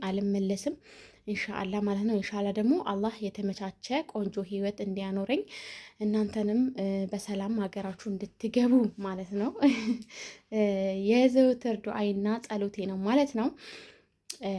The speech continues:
እና የምመክራችሁ ነገር እኔ አሁን፣ እ፣ እሄዳለሁኝ በቃ ካልኩኝ ጀ-፣ ቀን ጀምሮ መዳሜ በጣም ነው የተቀያየረችው። እውነቴን ነው የምላችሁ፣ በጣም ነው የተቀያየረችው። እና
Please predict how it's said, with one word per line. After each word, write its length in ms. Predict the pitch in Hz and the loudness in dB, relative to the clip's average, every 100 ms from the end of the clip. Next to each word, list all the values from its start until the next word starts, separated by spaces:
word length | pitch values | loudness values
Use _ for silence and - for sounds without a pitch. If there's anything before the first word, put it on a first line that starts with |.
| 185 196 | -6 0
እና 160 | 220 294 | 6 8
የምመክራችሁ 640 | 262 214 202 - 196 214 | 8 6 2 -4 -6 -2
ነገር 240 | 208 240 247 | 0 0 -2
እኔ 140 | 196 202 | -2 -2
አሁን፣ 200 | 208 226 | 0 -2
እ፣ 140 | 190 185 | -2 -4
እሄዳለሁኝ 600 | 190 196 202 190 190 190 185 | -2 -2 -2 -4 -4 -4 -4
በቃ 240 | 185 185 - 254 | -6 -10 -6 -6
ካልኩኝ 380 | 254 190 196 190 | -4 -6 -6 -6
ጀ-፣ 180 | 196 214 | -6 -8
ቀን 180 | 208 208 | -6 -4
ጀምሮ 300 | 233 247 294 294 | 0 2 2 2
መዳሜ 300 | 208 202 208 | 0 -2 -2
በጣም 180 | 214 214 | -2 -4
ነው 80 | 214 | -8
የተቀያየረችው። 720 | 214 - 202 196 240 214 - _ _ _ _ - | -10 -10 -8 -8 -10 -14 -20 _ _ _ _ -4
እውነቴን 220 | 381 466 | 0 4
ነው 80 | 427 | 4
የምላችሁ፣ 280 | 349 - 226 | 2 -2 -2
በጣም 280 | 220 214 247 | -2 0 2
ነው 100 | 247 | 2
የተቀያየረችው። 760 | 214 - 190 185 202 202 - | 0 -8 -8 -6 -6 -8 -6
እና 120 | 208 | 0